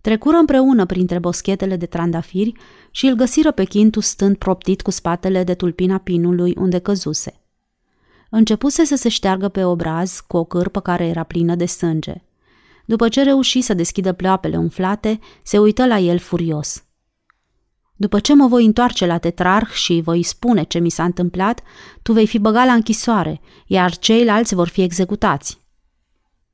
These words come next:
„Ce vrei să-i spui tetrarhului, Quintus?”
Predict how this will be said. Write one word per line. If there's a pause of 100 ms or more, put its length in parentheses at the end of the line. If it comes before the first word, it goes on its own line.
(680)
„Ce
vrei
să-i
spui
tetrarhului,
Quintus?”